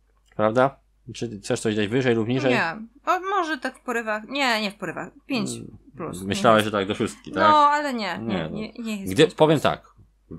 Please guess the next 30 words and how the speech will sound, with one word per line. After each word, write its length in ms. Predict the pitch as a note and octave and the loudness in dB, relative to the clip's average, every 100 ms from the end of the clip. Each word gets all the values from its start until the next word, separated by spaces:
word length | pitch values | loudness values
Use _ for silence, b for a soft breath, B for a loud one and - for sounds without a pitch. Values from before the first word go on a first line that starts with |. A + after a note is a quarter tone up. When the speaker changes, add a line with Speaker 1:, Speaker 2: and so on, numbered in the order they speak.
| - F#2 | -18 -12
Speaker 1:
Myślę, 320 | G2 A#2+ - | -6 -2 0
że 120 | A#2 A2+ | 0 0
się 140 | A#2 | 0
ze 100 | G#2+ | 0
mną 160 | G2+ F#2+ | -2 -2
zgodzisz. 380 | E2+ D#2 D2+ | -2 -6 -6
Gdyby 280 | F2 A2 A#2+ | -2 2 2
wszystkie 460 | - G#3 G#3+ - A#2+ | 4 2 2 0 -2
scenariusze, 680 | - A2 G2+ G2+ F#2 D#2+ | -2 0 2 2 0 0
nawet 360 | F#2 A#2 F3+ F3+ | 0 2 2 2
zakładając 560 | D3 C3+ B2+ B2+ B2+ A2+ | 0 0 0 2 0 -2
te 100 | A2+ | -2
zasady, 440 | A2 G2+ A2+ F2+ | 0 2 2 2
że 140 | D#2+ F2+ | 0 0
one 140 | G2 | 0
takie 240 | F#2+ F2+ E2+ | -4 -4 -2
są, 260 | A#2+ B2 | 0 2
że 80 | G#2 | 0
ta 120 | E2 | -2
rywalizacja, 760 | D#2+ E2 G2+ A#2 C#3+ C3 - G2+ | -2 0 0 4 4 4 0 0
że 160 | F#2+ F2 - - | 0 -6 -14 -10
bywa 260 | F2 F#2 | -4 -2
nierówno, 460 | F2+ C3+ D#3 B2+ A2 B B B - | -2 0 0 0 -2 B B B -2
gdyby 180 | G#2 A2 | 0 2
wszystkie 440 | E3 - C3+ A#2 | 0 0 0 0
scenariusze 460 | - A2+ A#2+ - A2+ | 0 0 0 2 0
prezentowały 720 | - G#2 G#2 G2 G#2 A2 F#2+ | 0 0 0 0 4 6 6
jakość, 580 | G#2 B2 A2 F#2+ - - b b b b - | 4 4 2 0 -8 -16 b b b b -10
e, 200 | F#2 F2 | -6 0
fabuły 640 | - F2+ G#2+ B2 G2 E2+ | 2 4 4 6 6 4